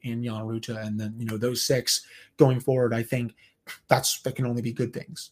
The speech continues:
for the Penguins. So I thought he looked good in his return tonight, was really encouraging to see. And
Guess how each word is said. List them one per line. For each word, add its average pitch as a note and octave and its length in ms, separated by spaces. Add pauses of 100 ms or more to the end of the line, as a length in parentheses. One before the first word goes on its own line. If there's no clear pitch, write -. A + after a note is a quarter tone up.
for B2+ 80
the C3 80
Penguins. G2 340
So B2+ 100
I B2 80
thought D#3 160
he D#3 280 (220)
looked E3 200
good E3 260 (160)
in E3+ 100
his D#3+ 140
return D3+ 320
tonight, C#3+ 380 (280)
was C3+ 140
really C#3 280
encouraging C3 540
to - 100
see. B2+ 400 (340)
And D#3+ 400